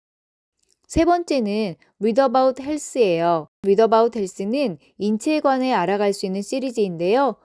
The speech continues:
오디오와 책이 다섯 권으로 구성되어 있어요. 헬스 시리즈는 우리 신체 각 기관의 역할을 그림과 실사 사진으로 설명해주고 있어요.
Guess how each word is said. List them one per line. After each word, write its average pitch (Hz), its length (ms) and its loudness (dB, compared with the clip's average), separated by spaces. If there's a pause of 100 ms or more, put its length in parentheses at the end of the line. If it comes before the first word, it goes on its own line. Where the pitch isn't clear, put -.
(160)
오디오와 269 460 2
책이 247 340 -2
다섯 208 340 -8
권으로 208 300 0
구성되어 190 540 -4
있어요. 160 440 -10 (520)
헬스 330 260 2
시리즈는 254 560 -2
우리 196 200 2
신체 294 360 -6
각 202 200 -8
기관의 208 460 -2
역할을 196 520 0 (200)
그림과 208 480 0
실사 294 360 -2
사진으로 220 500 -2
설명해주고 285 600 -4
있어요. 160 500 -8